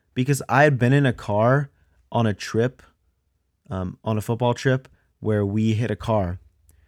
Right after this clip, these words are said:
and it was just surreal. Like, did that just happen? I hit a parked vehicle. Not my finest moment.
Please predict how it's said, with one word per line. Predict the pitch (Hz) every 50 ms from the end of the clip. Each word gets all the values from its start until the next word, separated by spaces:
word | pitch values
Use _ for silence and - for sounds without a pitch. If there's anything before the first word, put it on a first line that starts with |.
| _ _ _ _ -
and | - 110
it | 113
was | 113 110
just | 127 131 131 - - - - _ _
surreal. | - - - - - 117 101 104 113 113 107 101
Like, | 95 92 90 87 - - _ _ _ _ _ _ _ _ _ _ _ _ _ _ _ _ _ _ _ _ _ _ _ _ _ _ _ _
did | - 110 92
that | - 113 113 127 127
just | - - 113 - -
happen? | 113 104 110 131 - 143 147 151 160 147 - _ _ _ _ _ _ _ _ _ _ _ _ _ _ _ _ _ _ _ _ _ _ _ _ _ _ _ _ _ _ _ _ _ _ _ _ -
I | 113 117 123 127
hit | 127 131 135 131 123 - _ _ _ _ _ _ _ _ _ _ _ _ _ _ _
a | - 110
parked | - - 131 123 113 107 - -
vehicle. | 101 101 104 101 95 - - 87 85 82 - _ _ _ _ _ _ _ _ _ _ _ _ _ _ _ _ _ _ _
Not | 160 190 233 240
my | 226 220
finest | 208 - - 190 190 190 185 180 - 170
moment. | 156 143 131 107 87 -